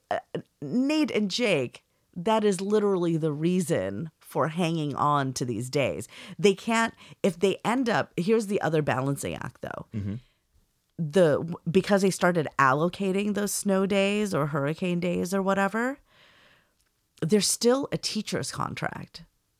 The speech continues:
Speaker 1: The teachers are only contracted to teach so many days before overtime, like, like, additional pay kicks in,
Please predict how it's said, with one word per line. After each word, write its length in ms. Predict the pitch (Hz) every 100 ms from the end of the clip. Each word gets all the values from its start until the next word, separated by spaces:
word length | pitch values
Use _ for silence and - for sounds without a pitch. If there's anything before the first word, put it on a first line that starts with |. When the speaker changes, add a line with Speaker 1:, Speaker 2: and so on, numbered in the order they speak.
| -
Speaker 1:
The 80 | 180
teachers 460 | - 233 285 208
are 120 | 190 -
only 280 | 175 185 165
contracted 800 | - 139 156 170 - 123 101
to 120 | - -
teach 460 | - 180 143 -
so 300 | - - 147
many 260 | 135 131 120
days 520 | 123 107 98 165 185
before 400 | 151 127 - 98 -
overtime, 680 | 131 131 - - - - - _ _
like, 400 | 123 123 104 - _ - - _ -
like, 260 | 127 127 -
additional 480 | 139 151 - 113
pay 340 | - 143 113 107
kicks 360 | - - -
in, 320 | - - -